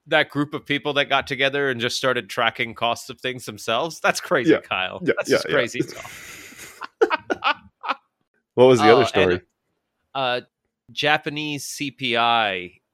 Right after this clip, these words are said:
Speaker 1: uh, just rose at its fastest pace in the last forty-two years.
Speaker 2: Really?
Speaker 1: Yeah. Yeah, yeah, yep.
Speaker 2: Wow.
Speaker 1: Um, it rose,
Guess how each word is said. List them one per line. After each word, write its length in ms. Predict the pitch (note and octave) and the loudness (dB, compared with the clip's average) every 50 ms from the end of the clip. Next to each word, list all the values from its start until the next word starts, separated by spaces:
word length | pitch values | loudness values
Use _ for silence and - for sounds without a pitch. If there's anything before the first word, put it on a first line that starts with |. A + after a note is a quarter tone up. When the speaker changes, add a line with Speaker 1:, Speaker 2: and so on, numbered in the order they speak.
| _ _ - | _ _ -10
Speaker 1:
uh, 280 | G#2+ G2+ F#2 F2+ F2 F2 | -8 -8 -8 -8 -10 -10
just 300 | - A#2 A2 - - - | -10 -10 -10 -10 -8 -6
rose 240 | A2 G#2+ G#2 F#2+ | -6 -6 -6 -6
at 120 | G#2 F#2+ F2+ | -6 -6 -6
its 140 | F2 - - | -8 -10 -8
fastest 440 | - G2+ F#2+ - - - - - | -6 -6 -6 -6 -8 -16 -18 -14
pace 300 | - F#2 F2 E2 - - | -10 -10 -10 -10 -12 -16
in 60 | F2 E2+ | -16 -16
the 40 | |
last 220 | E2 D#2+ - - - | -16 -16 -16 -16 -16
forty-two 320 | F2+ D#2 D#2 - - E2 | -16 -16 -16 -16 -18 -18
years. 400 | D2 C#2+ C#2 B1+ A#1+ - - _ _ _ _ _ _ _ _ _ _ _ _ | -18 -16 -16 -18 -20 -20 -20 _ _ _ _ _ _ _ _ _ _ _ _
Speaker 2:
Really? 420 | - - D3+ G#3 F3+ F2+ C#2 - - _ _ _ _ _ _ _ | -6 -4 -2 -2 -2 -4 -8 -12 -16 _ _ _ _ _ _ _
Speaker 1:
Yeah. 260 | - F2+ E2 D#2 D#2 - _ _ _ _ _ _ _ _ _ _ _ _ | -14 -14 -12 -12 -12 -14 _ _ _ _ _ _ _ _ _ _ _ _
Yeah, 160 | - F#2+ F#2+ F#2+ | -16 -14 -12 -12
yeah, 200 | G2 G2+ G2+ - | -10 -12 -14 -12
yep. 220 | - G#2+ A2 A2 _ _ _ _ _ _ _ - | -10 -12 -12 -12 _ _ _ _ _ _ _ -12
Speaker 2:
Wow. 320 | - G2+ A2 F2 C#2+ - - _ _ _ _ _ _ _ - | -8 -6 -6 -6 -6 -8 -14 _ _ _ _ _ _ _ -10
Speaker 1:
Um, 460 | G2 F#2+ F#2+ F2+ F2 F2 F2 F2 F2 _ _ _ _ _ _ _ _ _ | -8 -8 -8 -8 -10 -12 -14 -16 -20 _ _ _ _ _ _ _ _ _
it 200 | A#2+ A2+ A2 E2 - | -10 -10 -10 -10 -12
rose, 800 | G2+ G#2+ G#2+ G#2+ G#2+ G#2+ G#2 G#2 G2+ G2+ G2 - - - - | -10 -8 -8 -6 -6 -6 -6 -6 -8 -10 -12 -16 -18 -20 -20